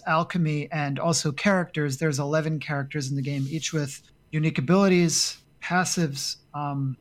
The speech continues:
that are available. Uh, so I think that you would dig this because I think that it is, uh, a re-, it has a really good pace to it. Um, it moves really nicely, and it also looks really, really good in motion. Like, the lighting effects, the,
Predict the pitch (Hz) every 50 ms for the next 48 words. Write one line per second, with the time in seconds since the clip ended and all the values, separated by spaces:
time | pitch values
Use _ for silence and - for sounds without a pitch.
0 | _ _ _ - 151 143 143 139 131 139 135 131 123 123 113 117 113 - - _
1 | _ _ - 170 165 160 160 160 - - - 208 190 175 175 - 285 277 277 320
2 | 247 208 190 175 165 135 170 165 139 127 165 151 135 - - 180 151 143 160 160
3 | 147 143 - 220 220 220 - 202 175 170 165 151 151 151 147 143 139 135 135 -
4 | - - 151 143 143 135 135 - 165 165 151 160 196 - - 190 175 - - 214
5 | 185 226 190 165 175 180 175 170 131 156 143 131 - - - 139 - - - -
6 | 208 202 202 208 214 214 208 - _ _ _ _ _ - - 160 151 147 143 143
7 | 139 - 185 185 175 185 165 160 165 185 220 254 254 214 180 - 190 208 214 214
8 | 214 214 196 175 165 175 170 - - 240 240 240 240 240 - _ _ _ _ _
9 | _ _ - 175 165 165 170 165 151 - - 180 180 175 185 180 208 196 - -
10 | 208 185 165 156 151 139 135 135 151 180 185 175 - - - 143 139 147 165 180
11 | 190 175 160 147 143 151 147 139 139 135 127 147 143 143 131 123 123 123 131 -
12 | - - 180 175 175 175 175 - _ _ _ _ _ _ - 160 156 151 123 -
13 | 170 147 147 165 180 190 190 180 175 165 165 - - 170 160 156 139 - - -
14 | - - 156 147 139 139 135 131 135